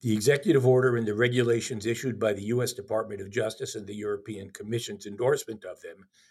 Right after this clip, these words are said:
should facilitate data transfer pursuant to other mechanisms, such as standard contractual clauses, or S C Cs, and binding corporate rules, B C Rs.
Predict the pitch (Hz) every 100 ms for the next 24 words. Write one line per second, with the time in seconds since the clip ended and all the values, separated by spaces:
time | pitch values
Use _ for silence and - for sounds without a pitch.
0 | _ _ _ - 135 - - - 180 185
1 | 185 143 123 135 135 123 - 113 110 -
2 | 110 - 110 - 139 123 123 131 123 123
3 | 113 107 104 85 - - _ _ _ _
4 | - 110 - 101 - 139 139 131 127 117
5 | 110 123 110 - 104 101 131 131 123 98
6 | 95 98 95 92 101 - 92 - - 117
7 | 95 92 - _ _ _ _ _ 117 107
8 | 120 135 131 127 113 131 120 117 110 117
9 | 120 101 - - - 104 - 104 95 87
10 | 76 - -